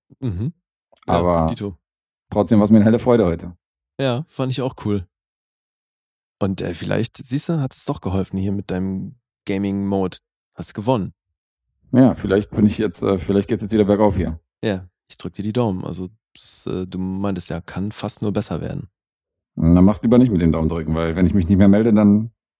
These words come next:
Speaker 2: weißt du Bescheid.
Speaker 1: Ach so.
Speaker 2: Dann komm ich nicht mehr wieder.
Speaker 1: <laughs> Verspielst jetzt Haus und Hof und setzt dich dann ab.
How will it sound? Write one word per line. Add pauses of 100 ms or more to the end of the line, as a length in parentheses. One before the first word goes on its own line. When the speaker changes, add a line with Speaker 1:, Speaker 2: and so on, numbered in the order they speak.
(180)
Speaker 2:
weißt
du
Bescheid. (480)
Speaker 1:
Ach
so. (1080)
Speaker 2:
Dann
komm
ich
nicht
mehr
wieder. (440)
Speaker 1:
<laughs> (920)
Verspielst
jetzt
Haus
und
Hof
und
setzt
dich
dann
ab.